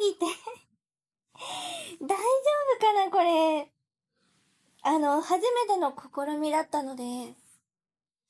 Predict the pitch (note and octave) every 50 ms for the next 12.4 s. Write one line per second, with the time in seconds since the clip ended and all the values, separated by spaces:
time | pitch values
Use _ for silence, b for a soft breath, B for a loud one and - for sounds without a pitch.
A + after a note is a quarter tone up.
0 | _ _ _ _ _ - C4 C4 C4 C#4+ C#4+ C#4+ C#4+ D4 C#4+ C#4+ D4 C#4+ C4+ -
1 | - _ _ _ _ _ _ _ _ _ _ _ _ _ _ _ _ _ _ _
2 | _ _ _ _ _ _ _ _ _ _ _ _ _ _ _ _ _ _ _ _
3 | - - - _ - B3 C#4+ E4 F#4 G4+ F#4 - _ - - - - E4 E4+ E4
4 | D#4+ D4 C#4+ C#4+ - D4 C#4+ C4+ C#4 D#4 E4+ E4+ - F4+ D#4+ - - - D4+ D4+
5 | D#4+ - - _ _ _ _ _ _ _ _ _ _ _ _ _ _ _ _ _
6 | _ _ _ _ _ - B3 D4 D#4 D4 D#4 D4 C#4 - - B3+ B3+ B3+ C#4+ C#4
7 | C4 - - _ _ _ - D#4 D#4 C#4+ C#4 C#4+ D4+ D4 C4+ B3+ - - A#3+ A#3+
8 | A#3+ A3+ - _ _ _ _ _ _ _ _ _ _ C4+ D4 D#4 D#4+ - - _
9 | _ _ _ _ _ _ _ _ _ _ _ - - - - C4 - C#4+ C4 B3
10 | C#4 D4 - E4 F4+ F4 - E4+ E4+ D#4+ D4+ D4 C#4 C#4 C4+ B3+ B3+ C4+ C4 C4
11 | C4+ C4+ C4 C4 C4 B3+ B3+ B3+ B3+ B3+ C4 C4+ C4+ C#4 C#4 D4 E4 D#4+ - -
12 | D#4+ D4 C#4 D4 D#4+ E4 - _